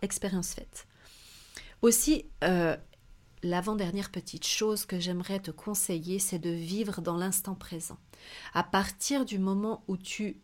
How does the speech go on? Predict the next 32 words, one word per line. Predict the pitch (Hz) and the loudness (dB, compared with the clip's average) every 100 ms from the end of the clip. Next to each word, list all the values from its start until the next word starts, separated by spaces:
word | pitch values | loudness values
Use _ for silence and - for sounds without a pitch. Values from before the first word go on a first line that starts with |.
| - | -10
vis | 156 160 220 202 - - _ _ _ _ _ _ _ - | -6 -2 -2 -2 -8 -20 _ _ _ _ _ _ _ 2
ici | 233 233 - 202 143 - - | 4 6 4 2 -4 -8 -4
et | 175 | -2
maintenant, | 165 208 190 196 165 156 - - _ _ - - - | 0 0 0 0 0 -2 -6 -18 _ _ -20 -18 -6
tu | - | 2
n'as | 190 | 2
plus | 196 - 269 285 | 2 0 0 0
besoin | 165 175 190 - 220 | -2 -2 0 0 -2
de | 208 | -2
te | 175 196 | -2 -2
soucier | 185 - 233 - - 220 | -2 -2 0 -2 0 -2
de | 175 | -2
tout | 165 - 254 | -6 -2 0
ce | - | 0
qui | 202 | 0
va | 180 | 0
se | 185 | 0
passer | - 170 175 - 214 | 0 -4 -4 -2 -2
dans | 175 165 | -2 -2
le | |
futur. | 185 - 180 - - 180 - - - - - | -2 -6 -12 -12 -12 -14 -16 -16 -14 -12 0
D'ailleurs, | 180 185 220 220 220 | 4 6 6 4 2
euh, | 180 170 | 0 -2
quand | 170 196 190 | -2 -4 -2
je | 170 | -2
parlais | 190 202 214 | -2 -2 -2
des | 185 160 208 | -2 -2 -2
objectifs, | 190 190 180 - 208 208 | 2 0 0 -6 -8 -4
je | 170 | -4
parlais | 165 185 | -2 -2
avec, | 190 160 156 165 | -2 -2 -4 -6
euh, | - | -8